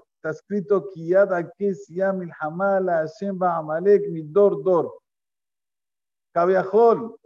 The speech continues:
el trono celestial de Akadosh Baruj Hu no está completo hasta que no se acabe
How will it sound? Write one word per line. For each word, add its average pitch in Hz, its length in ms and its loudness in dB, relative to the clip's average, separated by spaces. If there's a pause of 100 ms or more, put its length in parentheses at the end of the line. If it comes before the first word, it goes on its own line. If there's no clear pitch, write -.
(920)
el 151 220 -6
trono 226 340 2
celestial 202 580 -2
de 208 80 2
Akadosh 190 300 2
Baruj 196 200 2
Hu 196 120 -4
no 190 80 -2
está 202 280 -2
completo 208 880 0 (460)
hasta 226 680 4
que 190 220 0
no 226 380 2
se 214 160 -2
acabe 214 880 2